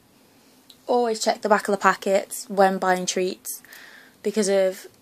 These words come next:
I know a lot of people who have bought treats for rabbits and the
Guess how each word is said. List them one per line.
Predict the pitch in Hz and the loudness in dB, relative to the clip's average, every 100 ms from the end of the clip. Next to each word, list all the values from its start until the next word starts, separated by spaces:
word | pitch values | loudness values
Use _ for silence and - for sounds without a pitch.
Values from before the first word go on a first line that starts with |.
| _ _ _ _ _ | _ _ _ _ _
I | 233 233 | 6 6
know | 233 | 6
a | |
lot | 226 226 | 0 -2
of | - | -2
people | 214 208 208 | -4 -4 -2
who | 214 | -2
have | 202 | -2
bought | 196 - | -6 -6
treats | 208 202 | -6 -6
for | 202 | 2
rabbits | 202 196 190 - - - - 185 | 4 4 2 -2 -12 -16 -12 -8
and | 196 190 190 - - | -6 -4 -8 -12 -6
the | 196 | -6